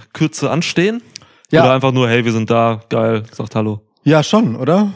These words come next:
Speaker 1: Ja.
Speaker 2: Also, äh, weil es wird ja kalt, so, deswegen sag ich jetzt nicht sowas wie, hey, eine Stunde vor Eventbeginn treffen wir
Speaker 1: Nein.
Speaker 2: uns da und da, weil,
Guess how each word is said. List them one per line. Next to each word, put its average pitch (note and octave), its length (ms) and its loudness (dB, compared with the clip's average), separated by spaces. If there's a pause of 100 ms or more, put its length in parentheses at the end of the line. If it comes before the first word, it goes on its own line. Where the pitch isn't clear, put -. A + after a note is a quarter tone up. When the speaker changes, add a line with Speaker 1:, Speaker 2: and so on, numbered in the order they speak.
Speaker 1:
Ja. B2+ 120 2
Speaker 2:
Also, B2+ 380 -2
äh, B2+ 220 -2
weil B2 160 2
es C3 160 -6
wird F3 80 -2
ja E3+ 80 0
kalt, D#3+ 380 0
so, G#2+ 180 -6
deswegen D3+ 420 0
sag C3+ 320 -2
ich D3+ 80 -6
jetzt D3+ 180 -4
nicht F3 140 0
sowas C3+ 320 -4
wie, C#3 100 0
hey, F3+ 180 2
eine F3 120 0
Stunde F3+ 460 0
vor D#3+ 200 0
Eventbeginn D3 760 -2 (240)
treffen C#3+ 680 -2
wir C#3+ 180 2
Speaker 1:
Nein. C3+ 160 4
Speaker 2:
uns G#2 180 -4
da D3+ 180 4
und D#3 220 0
da, A#2+ 260 2
weil, B2 400 0